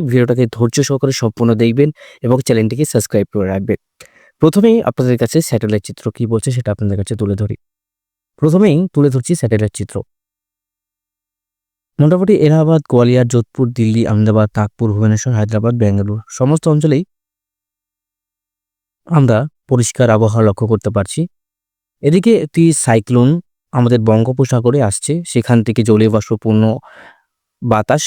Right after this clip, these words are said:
আমাদের রাজ্যে প্রবেশ করবে, তো হিউমিডিটি লেভেলটা বাড়বে, গরম অস্বস্তিকরণ সেটা কিন্তু বাড়বে। উত্তরবঙ্গের সাথে সাথেই দক্ষিণবঙ্গ তো কিন্তু অস্বস্তিকরণ রয়েছে, কারণ এই যে ঠান্ডার সময় গরম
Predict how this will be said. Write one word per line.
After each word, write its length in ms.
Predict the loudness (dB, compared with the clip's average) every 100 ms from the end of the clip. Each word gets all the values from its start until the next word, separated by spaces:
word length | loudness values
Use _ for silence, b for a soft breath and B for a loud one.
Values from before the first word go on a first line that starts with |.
| -4
আমাদের 360 | 0 0 2 0 -2 _ -4 -2
রাজ্যে 240 | -2 -4 -2
প্রবেশ 260 | -2 -2 -2
করবে, 220 | -2 2 2
তো 80 | 2
হিউমিডিটি 480 | 2 4 2 2 2
লেভেলটা 400 | 2 2 2 0 0
বাড়বে, 240 | 0 2 0 2
গরম 240 | 2 2 2 -2
অস্বস্তিকরণ 680 | -6 -8 -4 -2 0 2 0
সেটা 220 | -2 -2 -2
কিন্তু 200 | 0 -2 -2
বাড়বে। 260 | -2 -4 -8 _ _ _ _ _ _
উত্তরবঙ্গের 520 | -4 0 2 2 0 0
সাথে 140 | 0 0
সাথেই 300 | 2 2 2 -4 _ -2 0
দক্ষিণবঙ্গ 440 | 0 2 2 2 -2
তো 100 | -2
কিন্তু 220 | 0 0 0
অস্বস্তিকরণ 540 | -2 -6 -4 -2 0 0
রয়েছে, 280 | -4 -4 -8 _ _ _ _ _ _ _ _
কারণ 240 | 2 4 2 -2 -6 _ _ -2
এই 160 | 0
যে 160 | 4 4 4 0
ঠান্ডার 420 | -2 2 4 2 -2 _ _ _ -16
সময় 420 | -2 0 2 0 -2 -2
গরম 300 | 0 2